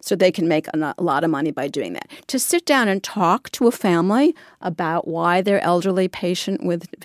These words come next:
relative with advanced dementia shouldn't have a feeding tube, because there, there's a lot of things in medicine that are ambiguous or we're not so sure about. But there's just a ton of research in the <laughs> last ten years saying this is, this is not prolonged life. It doesn't make them live longer, and it doesn't make them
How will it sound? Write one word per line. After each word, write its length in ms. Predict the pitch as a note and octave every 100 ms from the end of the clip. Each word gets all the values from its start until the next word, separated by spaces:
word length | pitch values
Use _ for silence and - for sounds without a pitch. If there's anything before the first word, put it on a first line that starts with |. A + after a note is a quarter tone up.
| G3+
relative 420 | F#3+ F#3 F#3 G3+
with 140 | G3
advanced 380 | - D#3+ E3+ F3
dementia 320 | E3+ E3+ E3
shouldn't 420 | E3 - G3+ F3+ F3
have 380 | - G#2+ F3
a 60 | A#3
feeding 300 | - B3 B3+
tube, 200 | - C4+
because 300 | G#3+ - F3
there, 260 | F#3 F3 E3 - -
there's 180 | A3+ A3+
a 40 |
lot 200 | G#3+ G#3
of 80 | A3+
things 260 | G#3+ G#3 F#3+
in 80 |
medicine 420 | F3 E3+ F3 F#3 F#3
that 120 | D#3
are 100 | C#3 -
ambiguous 640 | D#3+ D#3 D#3+ G3 G#3+ G3 -
or 180 | C3
we're 140 | C3+ C#3
not 180 | D#3 -
so 120 | F3
sure 200 | - G3
about. 300 | G3 A3+ G#3+ - -
But 100 | -
there's 140 | B3
just 200 | - A3
a 80 | -
ton 380 | - - G#3+ F#3
of 140 | G#3
research 420 | A#3 B3 - B3+ -
in 60 |
the 60 | A#3+
<laughs> 80 | A#3
last 200 | A3 -
ten 200 | A3 G#3
years 200 | G#3 G#3+
saying 360 | - F#3 D#3+ - - -
this 180 | D#3+ -
is, 160 | - -
this 240 | G3+ F#3+
is 100 | E3
not 300 | E3 D#3 E3
prolonged 480 | - F3+ F3 D#3+ D#3+
life. 400 | C#3+ A#2 - - _ _
It 60 | -
doesn't 220 | F#3+ A3
make 160 | G3 F#3
them 140 | F3
live 160 | F3 D#3+
longer, 340 | E3 D#3 D3+ - -
and 80 | D3+
it 140 | -
doesn't 320 | D3 E3 D#3+
make 240 | A#2+ B2+ -
them 180 | C3+